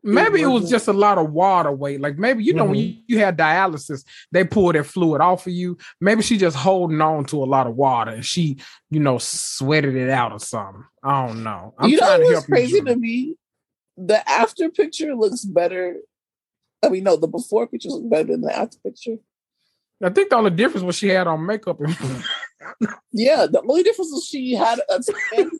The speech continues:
Speaker 3: <laughs> and makeup, but it literally made her look like she gained twenty-five pounds. And
Speaker 1: She
Speaker 3: I'm
Speaker 1: did
Speaker 3: like,
Speaker 1: the thing.
Speaker 3: "You should've just swapped the two pictures." And I would have been like, "Oh, I know you didn't lose twenty-five, but you did lose at least, like, fifteen." But it literally looked like she gained weight.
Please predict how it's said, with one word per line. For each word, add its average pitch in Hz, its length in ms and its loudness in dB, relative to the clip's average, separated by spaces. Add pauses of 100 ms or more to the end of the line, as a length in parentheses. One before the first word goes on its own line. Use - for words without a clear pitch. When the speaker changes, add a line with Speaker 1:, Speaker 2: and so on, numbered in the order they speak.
Speaker 3:
<laughs> - 180 -20
and 196 260 -2
makeup, 226 400 0
but 202 140 4
it 196 140 4
literally 240 380 -2
made 208 180 -4
her 208 180 2
look 180 140 -2
like 170 160 -2
she 175 280 -12
gained 175 440 0
twenty-five - 500 -8
pounds. - 500 -14 (100)
And - 100 -12 (440)
Speaker 1:
She 240 60 4
Speaker 3:
I'm 262 100 4
Speaker 1:
did 269 60 4
Speaker 3:
like, 262 200 4
Speaker 1:
the 233 80 2
thing. 226 260 4
Speaker 3:
"You 196 60 0
should've 381 200 0
just 294 180 -4 (260)
swapped 247 400 2
the - 80 -8 (100)
two 190 100 2 (120)
pictures." 170 680 -4 (420)
And 220 100 2
I 262 120 4
would 277 120 4
have 254 80 -8
been 262 140 -2
like, 254 200 -8
"Oh, 330 260 -4
I 587 160 2
know 508 100 -2
you 466 100 2
didn't 302 200 0
lose 269 220 -6
twenty-five, 240 720 0
but 180 140 0
you 233 200 -6
did 226 300 -6
lose 190 200 -4
at 156 160 0
least, 170 200 -4
like, 151 200 -2
fifteen." 160 640 -8
But 180 160 4
it 202 140 4
literally 269 280 0
looked 202 260 0
like 190 140 -2
she - 180 -12
gained 160 400 -4
weight. 156 360 -4